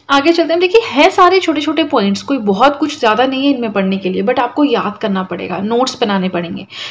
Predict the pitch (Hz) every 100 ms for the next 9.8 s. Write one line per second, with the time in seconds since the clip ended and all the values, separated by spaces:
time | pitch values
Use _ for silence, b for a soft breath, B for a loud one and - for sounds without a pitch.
0 | B 277 262 311 320 226 220 277 233 233
1 | 277 254 208 226 254 220 202 202 262 262
2 | - 240 311 262 226 214 269 269 226 247
3 | 302 277 202 202 262 247 180 - - 190
4 | _ _ - 269 262 - - _ B B
5 | B - 247 285 339 320 311 320 320 320
6 | 320 311 302 320 302 294 294 294 302 294
7 | 226 226 233 254 220 220 220 190 185 220
8 | 294 294 240 226 220 - 285 311 330 269
9 | 208 214 - 214 185 175 175 170